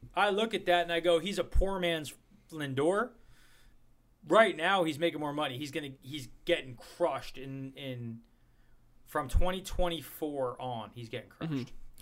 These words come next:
Speaker 2: So to answer the question, the, doing that only makes sense if it's good for both sides, buying out their arbitration and things like the Wander Franco situation. Ozzie Albies, on the other hand, it seems like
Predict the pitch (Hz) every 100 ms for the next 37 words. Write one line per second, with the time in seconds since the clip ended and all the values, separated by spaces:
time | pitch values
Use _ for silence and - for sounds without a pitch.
0 | - - 208 202 233 240 175 - 190 175
1 | - 117 107 - - - - - _ -
2 | - - - _ 151 160 - - 160 185
3 | 220 208 196 180 - 175 185 175 170 147
4 | - - 151 - - 147 147 - - -
5 | _ _ _ - _ _ _ - 151 160
6 | 160 151 156 139 139 147 139 139 - -
7 | - - 123 127 165 185 - - - -
8 | - - - - 147 139 139 135 131 139
9 | 143 131 151 147 151 143 131 127 127 127
10 | 120 113 - 117 - - 113 - - -
11 | - - 175 170 156 165 180 196 202 196
12 | 202 190 202 202 143 - 156 147 139 123